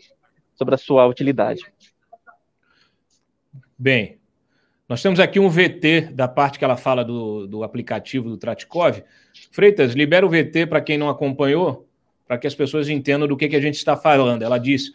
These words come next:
Speaker 2: "Não foi hackeamento." O Pazuello disse, "Foi hackeamento." No final das contas,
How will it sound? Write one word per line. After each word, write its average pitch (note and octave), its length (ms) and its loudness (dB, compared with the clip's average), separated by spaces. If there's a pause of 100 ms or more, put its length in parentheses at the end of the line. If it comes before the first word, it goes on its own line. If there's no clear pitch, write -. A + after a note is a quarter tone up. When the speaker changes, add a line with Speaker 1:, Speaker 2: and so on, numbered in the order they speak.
(200)
Speaker 2:
"Não F3 260 2
foi F#3+ 200 2
hackeamento." F3 640 2 (360)
O C#3 240 2
Pazuello D3 460 2
disse, C#3 260 -2
"Foi F#3 180 0
hackeamento." F#3+ 640 2
No E3+ 80 -6
final D#3 240 2
das E3 200 2
contas, F#3 500 0